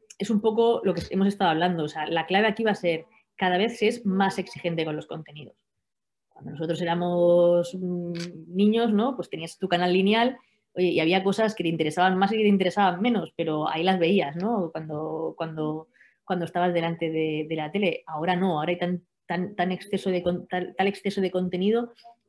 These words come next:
que la gente es muy selectiva con lo que ve y con lo que no ve. Por lo tanto, volvemos otra vez a, hay que conocer al usuario y darle exactamente lo que quiere, porque esa es la manera que te, que,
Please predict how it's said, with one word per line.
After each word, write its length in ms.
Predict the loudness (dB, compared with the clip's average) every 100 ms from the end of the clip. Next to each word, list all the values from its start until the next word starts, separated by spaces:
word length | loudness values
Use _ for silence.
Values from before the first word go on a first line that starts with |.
| _
que 140 | -12
la 100 | -10
gente 420 | -8 -6 0 2 2
es 160 | 0
muy 260 | 0 2 2
selectiva 440 | 2 -4 -2 -2
con 120 | 0 -2
lo 100 | -2
que 120 | -4
ve 100 | -2
y 40 |
con 120 | -2
lo 100 | -4
que 80 | -4
no 120 | -10
ve. 100 | -16 -20 _ _ _
Por 120 | -10 -6
lo 120 | -2
tanto, 360 | 0 2 2
volvemos 340 | 2 0 -2 -6
otra 140 | -4
vez 160 | -2 -2
a, 260 | -2 -2 -4 _ _ _ _ _
hay 140 | -6 -6
que 80 | -4
conocer 240 | -6 -2
al 60 | 0
usuario 440 | 2 2 2 0
y 120 | 0
darle 280 | 0 2 2
exactamente 600 | -2 -2 -2 0 0 0
lo 100 | 0
que 120 | 0
quiere, 280 | 0 0 0
porque 200 | -4 -6
esa 80 | -6
es 80 | 0
la 100 | 0
manera 420 | 2 0 0 -2 -8 _ _ _
que 140 | -6
te, 600 | -4 -4 -4 -6 -8 -12 -12
que, 360 | -10 -8 -10